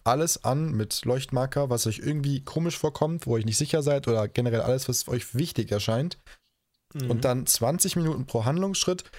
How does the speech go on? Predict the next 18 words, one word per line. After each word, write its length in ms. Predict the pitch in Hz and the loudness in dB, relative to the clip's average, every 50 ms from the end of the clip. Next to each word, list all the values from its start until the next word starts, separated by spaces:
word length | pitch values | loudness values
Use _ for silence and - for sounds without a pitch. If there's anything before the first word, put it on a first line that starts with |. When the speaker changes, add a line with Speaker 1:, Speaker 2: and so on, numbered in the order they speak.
| - - - - | -20 -10 -6 -2
Speaker 1:
Wenn 80 | 120 | 0
du 80 | 123 123 | 0 0
nach 120 | 127 117 | 0 0
zwanzig 440 | - - - 135 143 147 147 143 135 | 0 2 2 2 2 2 0 0 2
Minuten 420 | 139 139 135 139 139 139 - 139 | 2 2 2 0 0 0 0 0
nicht 240 | 127 123 120 - - | 0 0 -2 -4 -4
fertig 400 | - 131 135 143 - 160 139 - | 0 0 2 2 0 -2 -4 0
bist, 300 | - 147 139 - - - - | 0 2 2 0 -2 -4 -6
trotzdem 440 | - - 131 127 - - 139 120 107 | -2 0 2 2 4 2 2 2 0
zum 160 | - 117 113 | 0 0 0
nächsten 420 | 110 113 127 143 - - - 156 | 2 0 2 2 2 2 0 0
gehen, 300 | 143 156 151 160 170 160 - _ _ - | 0 0 0 0 0 -2 -6 _ _ -4
weil 360 | - 107 113 113 117 120 113 - _ _ _ _ _ _ _ _ _ - - | 0 2 4 4 4 2 -2 -4 _ _ _ _ _ _ _ _ _ -4 0
es 140 | - 123 117 | 2 2 2
ist 100 | 123 120 | 2 0
viel, 180 | - - 165 160 | 2 0 0 0
viel 140 | 139 156 | 0 0
schlimmer, 400 | 143 - 131 131 135 139 139 143 | 0 0 0 0 2 2 0 0